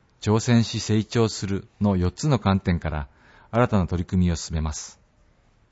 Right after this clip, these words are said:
そして皆さんと一緒になって今まで以上に魅力的で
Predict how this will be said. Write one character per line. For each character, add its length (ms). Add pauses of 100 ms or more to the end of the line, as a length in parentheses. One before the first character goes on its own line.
(760)
そ 140
し 100
て 240 (240)
皆 140
さ 160
ん 60
と 100
一 100
緒 140
に 80
な 140
っ 40
て 320 (260)
今 120
ま 140
で 100
以 100
上 240
に 200 (200)
魅 140
力 180
的 220
で 260